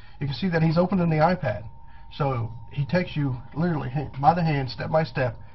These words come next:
and shows you exactly what's in the box and what to do with it. And the videos are high quality.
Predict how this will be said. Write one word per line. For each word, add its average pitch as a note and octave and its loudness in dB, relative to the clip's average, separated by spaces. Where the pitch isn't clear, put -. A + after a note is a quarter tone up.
and B2 0
shows E3+ 4
you C3 0
exactly B2+ 0
what's C3+ 4
in F#3+ 0
the F#3 2
box C#3 2
and E3 2
what B2+ 0
to C#3+ -2
do D#3+ 2
with C3+ 0
it. A2 -10
And A#2+ -2
the B2 0
videos D3+ 4
are B2 0
high C3 4
quality. C#3+ 4